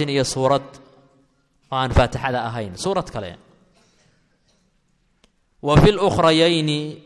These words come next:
labada ragcee dambena waxaan akhrin jirnay بفاتحة الكتاب،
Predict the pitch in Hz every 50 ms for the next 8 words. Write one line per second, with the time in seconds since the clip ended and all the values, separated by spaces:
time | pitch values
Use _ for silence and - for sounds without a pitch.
0 | - - _ - 143 156 165 196 190 175 170 156 151 156 156 143 123 139 156 147
1 | 135 143 143 139 143 165 175 156 123 110 95 87 - - - - _ _ _ _
2 | - 156 156 - 160 151 139 139 127 139 147 143 143 151 143 135 139 131 139 156
3 | 180 175 160 - 151 147 135 131 - 139 127 131 - - 123 104 - 123 110 -
4 | 120 101 87 76